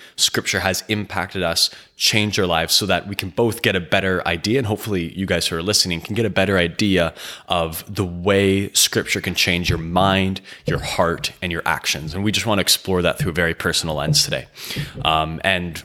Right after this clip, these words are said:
we're gonna do that by, we have these lists, we're gonna exchange, and then we're gonna each, we're each gonna choose, um, a passage from the other person's list, and then the other person has to explain what that passage means to them, how it's affected their lives. So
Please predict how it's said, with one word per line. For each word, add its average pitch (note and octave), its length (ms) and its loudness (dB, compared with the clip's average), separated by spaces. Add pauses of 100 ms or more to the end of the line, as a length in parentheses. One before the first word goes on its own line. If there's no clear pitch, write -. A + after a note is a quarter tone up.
we're G#2+ 100 -2
gonna G2+ 140 0
do A2 160 2
that A#2 160 2
by, G2 140 2
we F2+ 120 -8
have F#2 140 0
these F2+ 160 -2
lists, D#3+ 260 -2
we're A#2 80 -2
gonna G#2 160 0
exchange, C3+ 640 0 (200)
and G#2+ 140 0
then G2+ 120 2
we're G#2+ 100 0
gonna G2+ 240 -2
each, - 400 -2
we're A#2 80 0
each B2+ 200 0
gonna A#2+ 160 2
choose, F#2 800 0 (300)
um, D#2+ 520 -2 (240)
a - 40 -8
passage F#2 720 0
from F#2+ 340 -2
the F2 260 -4
other F#2 220 0
person's F#2+ 420 -4
list, D#3 380 0
and G#2+ 100 2
then G2+ 80 2
the G2 100 2
other F#2 120 0
person F#2 320 -2
has E2+ 120 0
to F#2 120 -4
explain E2+ 500 0 (300)
what F2 280 0
that E2+ 160 0
passage E2 380 -2
means D#2+ 220 -6
to - 60 -6
them, D2+ 160 -8
how E2+ 220 -4
it's E2 120 -8
affected D#2+ 320 -10
their C2 100 -10
lives. A1 300 -6
So F#2 220 0